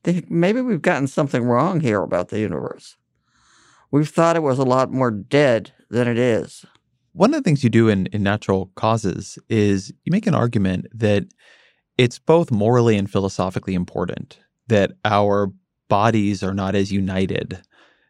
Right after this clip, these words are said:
Speaker 2: in service of the perpetuation of whatever it is we think of as ourself, um, as we normally like to pretend. I mean, you, you talk a lot about macrophages and, and how they often work with tumors and the way in which that is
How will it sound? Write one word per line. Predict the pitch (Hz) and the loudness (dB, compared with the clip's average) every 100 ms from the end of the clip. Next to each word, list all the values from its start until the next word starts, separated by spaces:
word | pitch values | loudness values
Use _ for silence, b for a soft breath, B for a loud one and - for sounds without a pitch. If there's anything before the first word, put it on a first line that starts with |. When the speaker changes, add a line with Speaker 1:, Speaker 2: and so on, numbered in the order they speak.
| b _ - | b _ -2
Speaker 2:
in | 123 | -2
service | 107 107 98 - | 0 0 -2 -2
of | 107 92 - - - | -2 -4 -14 -14 -8
the | |
perpetuation | 113 107 110 104 107 101 95 101 | -6 -2 -2 0 0 0 0 0
of | 92 | 0
whatever | 98 95 98 | 0 0 0
it | 92 | 0
is | 95 | -2
we | 92 | -2
think | 98 95 | -2 -2
of | 98 | -4
as | 92 | -4
ourself, | 90 - 95 104 - _ _ - | -6 -4 -4 -4 -12 _ _ -6
um, | - 104 95 90 | -2 0 0 -2
as | - - | -2 0
we | 104 | 0
normally | 98 98 95 92 98 | 2 2 2 0 -2
like | - 107 | -4 -6
to | - | -6
pretend. | - - 92 | -6 -2 -2
I | 95 | 0
mean, | 98 | 2
you, | 98 - | 0 -2
you | - 101 | -4 -4
talk | 101 90 | -2 -2
a | |
lot | 92 92 | -2 -2
about | 95 104 - _ | -2 -2 -4 _
macrophages | - 165 135 135 117 117 104 95 | 0 2 4 4 4 4 2 2
and, | 101 92 87 - | -2 -2 -4 -4
and | 117 | -4
how | 98 | -4
they | 90 87 | -4 -2
often | - 92 - 95 | -4 -6 -4 -4
work | 73 - | -2 2
with | 147 - | 2 2
tumors | 135 117 110 107 104 | 0 2 4 4 2
and | 101 92 B B B B B _ | 0 -2 B B B B B _
the | 120 120 | 4 4
way | 135 143 135 | 4 2 2
in | 110 | 2
which | 110 110 | 2 4
that | 104 | 2
is | 104 - | 0 -6